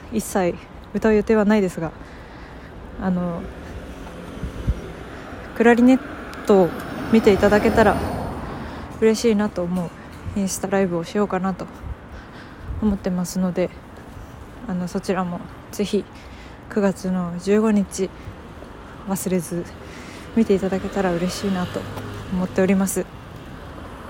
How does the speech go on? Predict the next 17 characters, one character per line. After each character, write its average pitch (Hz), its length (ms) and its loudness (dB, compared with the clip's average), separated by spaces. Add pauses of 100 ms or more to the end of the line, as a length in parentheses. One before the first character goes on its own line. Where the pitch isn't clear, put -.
(1120)
あ 226 100 2
と 202 200 2
は、 180 300 2 (680)
な 202 80 2
ん 202 100 2
だ 190 80 4
ろ 180 120 2
う。 - 40 -2 (3500)
最 214 300 4
近 240 360 6
は 240 280 6 (420)
何 233 240 8
を 220 60 8
し - 120 -4
た 196 100 -2
か 185 120 -2
な。 180 180 0